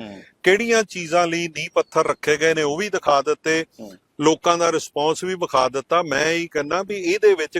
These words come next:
Speaker 2: ਗੱਲ ਲੁੱਕ ਕੇ ਨਾ ਰਹਿ ਜਾਏ, ਇਸ ਤੋਂ ਅਗਲੀ ਗੱਲ ਸੋਚੀਏ।
Speaker 1: ਹੂੰ।
Speaker 2: ਕਿੰਨਾ ਕੁ ਸਿੱਖਿਆ ਦਾ ਮਿਆਰ ਗਾਂਹ
Speaker 1: ਹੂੰ।
Speaker 2: ਵਧਿਆ?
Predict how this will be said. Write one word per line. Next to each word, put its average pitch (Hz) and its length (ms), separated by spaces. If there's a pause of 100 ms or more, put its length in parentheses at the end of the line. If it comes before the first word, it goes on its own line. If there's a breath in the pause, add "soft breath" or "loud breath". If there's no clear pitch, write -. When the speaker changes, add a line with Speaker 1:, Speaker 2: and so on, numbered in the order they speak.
Speaker 2:
ਗੱਲ 131 140
ਲੁੱਕ 151 540
ਕੇ 170 160
ਨਾ 165 140
ਰਹਿ 135 220
ਜਾਏ, 180 140
ਇਸ 165 220
ਤੋਂ 170 220
ਅਗਲੀ 135 260
ਗੱਲ 127 240
ਸੋਚੀਏ। 127 440
Speaker 1:
ਹੂੰ। 104 380 (240)
Speaker 2:
ਕਿੰਨਾ 185 340
ਕੁ 202 100
ਸਿੱਖਿਆ 185 400
ਦਾ 180 140
ਮਿਆਰ 151 380
ਗਾਂਹ 151 100
Speaker 1:
ਹੂੰ। 160 80
Speaker 2:
ਵਧਿਆ? 160 220